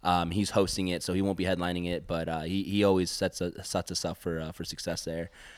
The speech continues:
Uh, I know we're gonna do it a couple more times this year. I don't have the dates in front of me,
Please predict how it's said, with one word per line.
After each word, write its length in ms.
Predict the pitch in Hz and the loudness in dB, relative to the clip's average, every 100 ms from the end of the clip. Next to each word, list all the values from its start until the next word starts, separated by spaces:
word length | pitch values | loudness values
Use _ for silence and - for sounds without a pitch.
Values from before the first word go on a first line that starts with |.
| - | -4
Uh, 40 | 87 | 4
I 200 | 90 87 | 4 6
know 140 | 101 | 6
we're 60 | 98 | 6
gonna 140 | 95 | 4
do 120 | 95 98 | 4 4
it 60 | |
a 20 | |
couple 240 | 90 98 95 | 4 2 4
more 100 | 92 | 2
times 260 | 95 95 | 4 2
this 160 | 92 - | 2 2
year. 100 | 104 | 4
I 40 | 92 | 4
don't 80 | |
have 120 | 85 80 | 2 -4
the 60 | |
dates 240 | - 87 - | -2 -2 -2
in 80 | |
front 180 | 85 92 | 0 2
of 60 | 90 | 4
me, 160 | 87 | 0